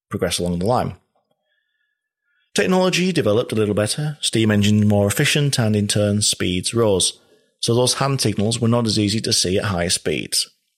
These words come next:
Next step, the railway started to introduce mechanical solutions, bigger, fixed signals which the policeman would operate. In turn, policemen became signalmen. Coincidentally, signals on the railway are still very often referred to by the name bobbies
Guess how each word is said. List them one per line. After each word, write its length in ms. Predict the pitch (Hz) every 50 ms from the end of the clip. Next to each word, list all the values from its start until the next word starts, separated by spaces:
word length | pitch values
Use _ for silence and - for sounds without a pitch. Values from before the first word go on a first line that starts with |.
| _ _ -
Next 280 | - 110 113 - - -
step, 260 | - 127 151 - - - _ _
the 100 | - 131
railway 320 | 117 110 107 104 101 104 104
started 360 | - - 104 95 - - -
to 80 | - 101
introduce 420 | 101 95 - - 98 90 - -
mechanical 420 | 107 - 139 147 147 143 - 139
solutions, 720 | 135 - 131 110 101 95 - - - 104 98 98 - - - _
bigger, 300 | - 110 98 - 110 107
fixed 420 | 107 - - - 165 - - - -
signals 520 | - - 113 104 117 107 104 104 - -
which 180 | - - - -
the 60 | 104
policeman 400 | - - 104 101 - - 101 98
would 80 | 98 -
operate. 480 | - - - 80 85 - - - - - _ _ _ _ -
In 120 | 139 156
turn, 400 | 147 - 104 101 92 95 110 113 - _ _
policemen 340 | - 104 101 92 - 98 101
became 460 | 101 110 - - 87 85 87 104 120 - _ _ _ _ _ _ _ _ _
signalmen. 640 | - - - - 349 349 - 135 113 101 - - - - _ _ _ _ _ _ _ _ _ _ _ _ _ _ _ _ _ _ _ _ _ _ _ _ _ -
Coincidentally, 720 | - 196 220 214 208 - 180 139 120 95 101 113 143 - -
signals 400 | - - 156 151 147 143 131 120
on 120 | 127 120
the 80 | 113 107
railway 300 | 104 101 98 98 101 98
are 140 | - 104 101
still 380 | 104 - - 107 101 - - 107
very 400 | 104 98 107 123 127 120 107 101
often 400 | 92 - - - 92 87 90 -
referred 380 | - 98 92 - 92 90 90 -
to 140 | - 95 92
by 160 | - 90 87
the 80 | 82 87
name 220 | 87 85 85 90
bobbies 580 | 90 - 113 101 95 98 95 101 98 - -